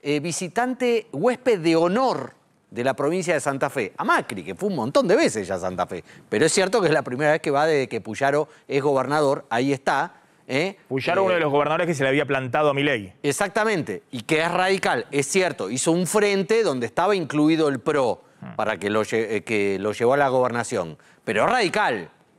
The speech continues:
Speaker 1: Lustó no debe estar muy contento, el presidente del radicalismo, con esto, pero bueno.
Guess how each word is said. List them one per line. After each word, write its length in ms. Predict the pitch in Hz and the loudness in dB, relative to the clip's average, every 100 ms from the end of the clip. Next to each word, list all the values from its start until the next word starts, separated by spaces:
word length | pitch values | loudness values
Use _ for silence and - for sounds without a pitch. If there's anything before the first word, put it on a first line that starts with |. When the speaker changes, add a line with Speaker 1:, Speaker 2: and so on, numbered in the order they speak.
| _ _ - | _ _ -10
Speaker 1:
Lustó 320 | 113 - 247 | -8 0 0
no 160 | 208 | 2
debe 160 | 196 156 | 2 0
estar 180 | 113 110 | -2 -4
muy 140 | 104 | -4
contento, 420 | 98 104 104 87 | -6 -6 -6 -6
el 60 | 98 | -8
presidente 340 | 101 110 117 | -8 -8 -4
del 80 | 117 | -2
radicalismo, 460 | 107 104 110 104 95 | 0 -2 -2 -4 -6
con 100 | 95 | -8
esto, 160 | 90 | -8
pero 180 | 151 170 | -8 -8
bueno. 200 | 80 - | -8 -14